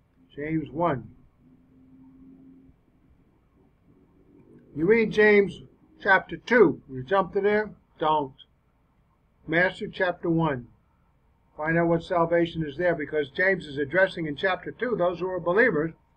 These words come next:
by virtue of one nineteen to twenty-one. "This you know, my beloved brethren." What do you think these are?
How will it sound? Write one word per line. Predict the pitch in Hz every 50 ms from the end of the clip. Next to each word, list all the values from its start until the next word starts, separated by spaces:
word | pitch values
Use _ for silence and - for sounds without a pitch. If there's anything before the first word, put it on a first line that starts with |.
| _ _ _ _ _ _ _ 156
by | 156 170
virtue | 170 170 185 190 190 190 185 175
of | 160 147
one | 175 196 196 190
nineteen | 185 185 190 185 170 190 190
to | 190 170
twenty-one. | 170 180 190 190 190 196 226 220 185 143 131 - _ _ _ _ _
"This | - 202 226 208 208 -
you | 208 196
know, | 196 214 214 202 185
my | 175 170 170 165
beloved | 143 131 160 165 175 180 185 180 185 180 165 156 135 131
brethren." | 170 196 202 196 180 165 143 123 120
What | 151 190
do | 202
you | 202
think | 202 208 202 -
these | 196 190 165 170
are? | 208 208 190 156 120 113